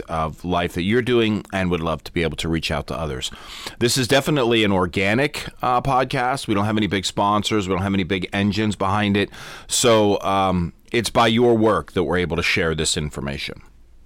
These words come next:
And again, this is not privileged information. This is, this, this is information that we can all benefit from. When I'm better, you're better. When you're better, we're better. The, wh-, when we grow together,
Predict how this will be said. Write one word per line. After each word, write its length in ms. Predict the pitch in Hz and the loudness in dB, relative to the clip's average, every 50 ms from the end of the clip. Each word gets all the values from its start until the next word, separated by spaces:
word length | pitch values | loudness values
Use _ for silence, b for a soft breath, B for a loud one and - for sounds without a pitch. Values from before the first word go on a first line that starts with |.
| - - | -10 -6
And 100 | 117 127 | -2 -2
again, 300 | 135 131 151 147 113 104 | 0 2 2 2 4 2
this 180 | 110 123 - - | 2 2 0 0
is 100 | 190 190 | 0 0
not 260 | 190 175 170 - - | 0 0 -2 0 2
privileged 460 | - - 160 151 147 120 104 - - | 2 2 2 4 2 2 2 2 0
information. 760 | 120 117 104 - 110 110 110 120 135 131 - - 87 76 76 | 0 0 0 0 0 0 2 2 2 0 0 0 -2 -2 -2
This 180 | 78 92 - - | -2 -2 -2 -2
is, 220 | 143 135 139 - | -4 -4 -6 -8
this, 280 | - 120 117 131 135 - | -6 -4 -2 -2 -2 -2
this 220 | 131 135 143 - 156 | -2 -2 0 0 0
is 200 | 147 131 - - | 0 0 -2 -2
information 580 | - 151 135 117 127 127 127 127 123 - 127 120 | 0 -2 -2 0 0 0 0 0 0 0 0 0
that 80 | 110 | 2
we 100 | 104 107 | 2 0
can 160 | 101 - 107 104 | 0 0 0 2
all 180 | 101 104 107 | 4 4 4
benefit 400 | 104 98 98 87 85 76 92 87 | 4 2 2 2 0 -2 -4 -4
from. 220 | - - 82 85 85 | -2 -2 0 0 0
When 160 | 90 95 - - | 0 0 0 0
I'm 280 | 117 123 131 139 135 | 2 2 2 2 2
better, 240 | 120 127 123 127 120 | 2 2 2 2 2
you're 240 | 110 101 110 113 117 | 2 2 2 2 2
better. 280 | 95 113 92 85 82 | 2 0 0 2 2
When 200 | 78 80 82 87 | 0 2 2 2
you're 160 | 95 110 123 120 | 4 4 2 2
better, 280 | 110 123 120 117 113 | 2 2 2 4 4
we're 300 | 104 101 95 104 110 113 | 4 4 4 4 2 2
better. 400 | 98 85 95 85 80 78 76 82 | 2 0 0 -2 -2 -2 -4 -4
The, 200 | 87 92 98 87 B B B B B B B | -4 -4 -4 -4 B B B B B B B
wh-, 180 | 107 113 104 127 | -2 -2 0 2
when 200 | 127 127 127 123 | 2 2 2 0
we 180 | 151 196 185 | 0 0 -2
grow 720 | 147 120 113 120 123 127 127 131 139 143 143 151 151 147 139 131 B B B B B B B - - - - | -2 -2 0 2 4 6 6 6 6 6 4 4 4 2 0 -4 B B B B B B B -18 -18 -12 -6
together, 880 | - 127 113 98 95 127 135 156 170 147 98 80 64 57 57 57 55 | -4 -4 -4 -2 0 2 2 2 2 2 0 -2 -4 -6 -8 -10 -12